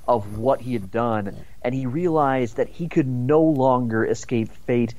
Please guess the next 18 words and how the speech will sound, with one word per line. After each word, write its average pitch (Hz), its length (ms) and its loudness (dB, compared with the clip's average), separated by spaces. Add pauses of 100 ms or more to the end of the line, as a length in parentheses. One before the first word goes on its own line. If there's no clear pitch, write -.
(240)
in 104 120 0
any 139 180 0
sense. - 600 -4 (460)
Not 95 340 -4
cancer, 185 720 2 (180)
not 98 240 0
the 101 80 0
law, 185 640 4 (200)
not 107 220 0
the 117 60 -2
loss 107 340 2
of 107 80 -6
his 113 200 -2
family. 185 640 0 (580)
Nothing 175 1080 4 (1000)
took - 340 -2
him. 202 540 2 (1700)
Okay, 123 300 2